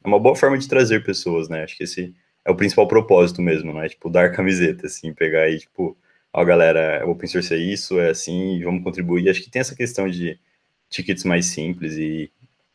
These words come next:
que a galera consiga não, dar, dar uma vazão, né, no começo, tipo,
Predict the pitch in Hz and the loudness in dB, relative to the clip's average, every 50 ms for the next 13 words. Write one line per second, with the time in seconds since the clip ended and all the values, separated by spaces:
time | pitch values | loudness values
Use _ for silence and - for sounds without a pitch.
0 | _ _ - 76 82 80 80 78 82 - 87 87 - - - 87 85 85 82 80 | _ _ 0 2 4 4 4 4 2 0 -2 -6 -6 -6 -4 -2 -2 0 0 0
1 | 80 80 76 78 82 87 90 92 92 92 92 95 95 87 90 87 85 82 82 80 | -2 -2 -4 0 2 2 4 4 4 4 4 4 4 4 6 4 4 4 4 2
2 | 78 78 80 76 78 80 - - 82 82 76 73 - - - - - 82 76 - | 2 2 -2 -4 -6 -6 -4 -2 -2 -2 -2 -6 -8 -12 -16 -10 -8 -8 -8 -8